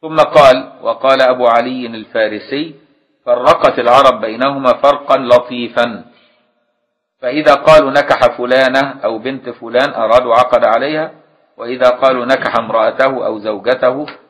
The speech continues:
أرادوا وطئها، وبذلك اندفع ما زعمه المحشي بقوله فيه تساهل، لأن الوطء والعقد من معناه الشرعي،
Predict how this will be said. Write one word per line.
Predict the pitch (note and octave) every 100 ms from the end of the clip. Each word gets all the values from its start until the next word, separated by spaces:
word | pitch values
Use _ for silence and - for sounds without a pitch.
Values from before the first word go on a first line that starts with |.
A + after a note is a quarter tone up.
| _ G#2+
أرادوا | A2+ A#2+ B2+ B2 A#2
وطئها، | A#2+ - A#2+ A#2 G2 -
وبذلك | B2+ C3 A#2+ A#2 A#2 A#2 A#2+
اندفع | G#2+ G2+ A#2+ A#2+ G#2+
ما | G#2+ A2+ G#2
زعمه | G2 G#2 A#2+ B2
المحشي | A2+ G#2 - C3 - - _ _ _ _
بقوله | G#2+ G2+ B2+ B2+ B2+ B2+ G2+
فيه | C#3 A#2+ -
تساهل، | G#2 - B2+ F2+ D#2+ - _ _ _ _
لأن | B2 C3+ D3
الوطء | C3 C3 C#3+ B2+
والعقد | A#2 A2+ B2+ - A2+
من | G#2+ G#2+
معناه | G2 G#2+ B2 A#2+
الشرعي، | - - G2+ F#2 G#2+